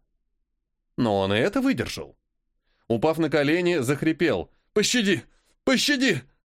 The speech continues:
Невольно следующий мой взмах меча сорвался. Удар, который должен был снести голову риольцу, даже не задел его — скользнул выше, вспорол камень стены, заставив его снова брызнуть во все стороны осколками.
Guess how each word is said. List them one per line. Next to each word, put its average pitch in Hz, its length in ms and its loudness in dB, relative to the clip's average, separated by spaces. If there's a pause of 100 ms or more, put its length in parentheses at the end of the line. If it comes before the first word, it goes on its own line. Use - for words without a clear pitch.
(560)
Невольно 170 560 0
следующий 208 540 0
мой 196 200 0
взмах 165 380 -2
меча 185 340 0
сорвался. 156 640 -2 (540)
Удар, 143 420 2
который 127 380 0
должен 135 360 0
был 139 120 0
снести 135 420 -2
голову 135 360 0
риольцу, 190 540 0 (300)
даже 151 300 0
не 185 140 2
задел 185 440 0
его — 92 440 -4 (240)
скользнул 147 680 0
выше, 170 400 0
вспорол 143 480 -2
камень 147 340 0
стены, 131 560 -2 (280)
заставив 156 600 -2
его 170 220 0
снова 175 400 0
брызнуть 160 480 0
во 147 100 0
все 135 200 -2
стороны 117 400 -2
осколками. 98 720 -4